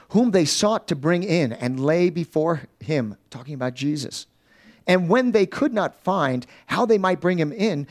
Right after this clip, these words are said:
because of the crowd, they went on to the housetop and let him down in his bed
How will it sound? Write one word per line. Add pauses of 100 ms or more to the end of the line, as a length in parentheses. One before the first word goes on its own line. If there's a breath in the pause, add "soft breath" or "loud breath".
(160 loud breath)
because
of
the
crowd, (420 soft breath)
they
went (120)
on
to
the
housetop (320 soft breath)
and
let
him
down (280 soft breath)
in
his
bed